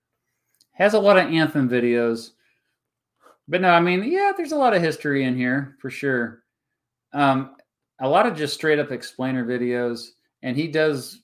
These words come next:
travel a lot, so you get a lot of good stuff on location. <clears throat> Just watch all his videos.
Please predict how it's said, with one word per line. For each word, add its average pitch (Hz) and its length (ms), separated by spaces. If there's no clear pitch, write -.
travel 151 540
a 165 80
lot, 175 380
so 135 160
you 123 120
get 135 140
a 127 40
lot 123 240
of 113 80
good 117 180
stuff 117 400
on 117 240
location. 107 760
<clears throat> 147 260
Just 233 300
watch 120 320
all 104 260
his 98 200
videos. 92 600